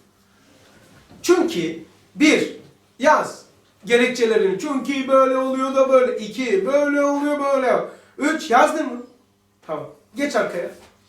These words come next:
Boşanırsam muhtemel zararları şahsıma, çoluk çocuğuma,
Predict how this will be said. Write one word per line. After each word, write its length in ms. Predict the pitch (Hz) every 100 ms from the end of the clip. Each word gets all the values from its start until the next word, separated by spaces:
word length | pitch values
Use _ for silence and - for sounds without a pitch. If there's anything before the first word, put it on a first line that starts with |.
| _ _ - - _ -
Boşanırsam 840 | 214 262 302 330 359 254 208 202 - - _ _ _ _ _ _ _ _ _ -
muhtemel 640 | 214 254 254 262 269 294
zararları 680 | 233 240 226 208 190 139 117 - _ _ _ _ _
şahsıma, 800 | - - 196 196 226 208 214 - - _ _ _ _
çoluk 300 | - 175 226
çocuğuma, 680 | 254 247 262 269 269 - -